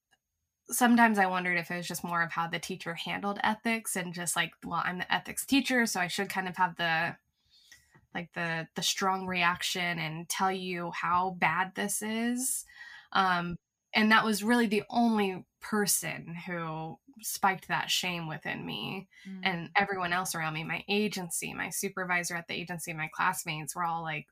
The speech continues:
Speaker 1: "This is just really hard. And you didn't have to bring this in. Like, you, you didn't have to add that to your case consultation, and you did.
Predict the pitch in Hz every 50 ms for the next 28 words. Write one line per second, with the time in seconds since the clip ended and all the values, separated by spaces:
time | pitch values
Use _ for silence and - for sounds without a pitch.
0 | _ - 202 - - 330 349 - 392 381 - 247 214 196 185 180 170 - - 180
1 | 185 220 285 330 320 254 202 180 175 170 165 - 170 175 175 170 _ _ _ _
2 | - - _ _ _ _ _ _ _ _ _ - 208 220 285 381 415 294 233 226
3 | 214 - 202 180 208 226 233 220 208 202 - 294 339 330 214 175 170 175 175 185
4 | 175 - - 202 208 277 294 - _ _ _ _ _ - - 226 294 359 427 339
5 | 240 - - 294 - - - - - - 202 269 285 - 196 175 175 - - 196
6 | 180 180 - - 330 370 - - - 196 185 175 - 185 - - 185 170 - 190
7 | 190 180 180 175 170 160 165 160 _ - 311 349 277 202 175 170 165 170 175 180